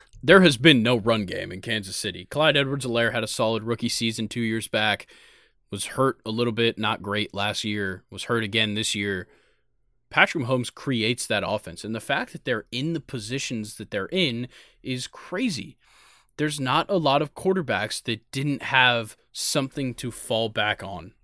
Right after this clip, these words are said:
when things aren't going their way. Patrick Mahomes is what they fall back on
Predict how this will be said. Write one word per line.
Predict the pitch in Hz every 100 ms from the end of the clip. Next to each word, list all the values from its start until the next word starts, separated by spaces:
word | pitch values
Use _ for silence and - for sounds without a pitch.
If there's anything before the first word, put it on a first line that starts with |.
| -
when | 110
things | 101 113 107
aren't | 113 101
going | 101 101 101
their | 98
way. | 92 101 92 95 95 _ _ _ _ _ _ _
Patrick | - 175 185 143
Mahomes | 120 135 151 113 107 101 - - _ _ _ -
is | 160 165 120
what | 127 -
they | 113
fall | 110 117 104
back | 101 101 95
on | 92 85 82